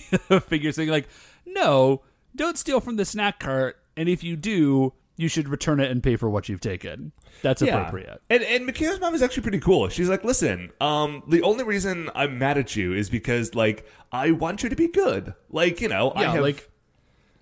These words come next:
Speaker 2: you know, like, I have high ex-, you know, like, it's not that I am, like, mad at you for acting out. It's just that, you know, I have high hopes for you and want you to develop into a fine young man."
Speaker 1: Right, and she says, she turns to Jun, who, oh, by the way, uh, Mikio's mom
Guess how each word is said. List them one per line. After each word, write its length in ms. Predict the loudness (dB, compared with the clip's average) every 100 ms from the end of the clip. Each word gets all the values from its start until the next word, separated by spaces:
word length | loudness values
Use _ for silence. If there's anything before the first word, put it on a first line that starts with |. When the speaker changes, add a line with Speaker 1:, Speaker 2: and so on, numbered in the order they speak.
| _ _ _ _ _ _
Speaker 2:
you 100 | -2
know, 100 | 2
like, 140 | 2
I 120 | 4 2
have 140 | 2
high 160 | 0 -2
ex-, 200 | -2 -8
you 100 | -4
know, 120 | 0 2
like, 160 | 0
it's 120 | -2 -4
not 120 | -2
that 100 | 0
I 360 | 0 2 0 -2 -6
am, 180 | -6 -2
like, 320 | -2 -2 -8
mad 380 | -10 -2 0 2
at 100 | 0
you 200 | 0 -2
for 180 | -2 -4
acting 380 | -4 -2 -2 0
out. 320 | 0 -2 -4
It's 220 | -2 -4
just 340 | -2 -2 0
that, 180 | -2 -2
you 60 | -2
know, 180 | -2 0
I 120 | 0
have 180 | 0 -2
high 180 | -4 -2
hopes 260 | -2 -4
for 180 | -4 -2
you 140 | 0 0
and 100 | -2
want 220 | -4 -4
you 60 | -6
to 80 |
develop 340 | -4 -4 -4 -4
into 180 | -4 -6
a 60 |
fine 300 | -4 -4 -4
young 200 | -4 -6 -10
man." 380 | -14 -16 -18 -20 _ _ _ _ -12
Speaker 1:
Right, 320 | -2 -2 0
and 140 | -2 0
she 160 | 0
says, 340 | 0 -2 -4 -6
she 140 | -6
turns 280 | -2 -2 -2
to 100 | -6
Jun, 460 | -4 0 2 2 -2 _
who, 180 | 2 2
oh, 220 | 2 2 2
by 300 | 0 0 2
the 120 | 2
way, 460 | 4 4 4 2 -2 _ _ _ _ -4
uh, 180 | -2 0
Mikio's 540 | -2 -2 0 2 2
mom 400 | -2 -2 -2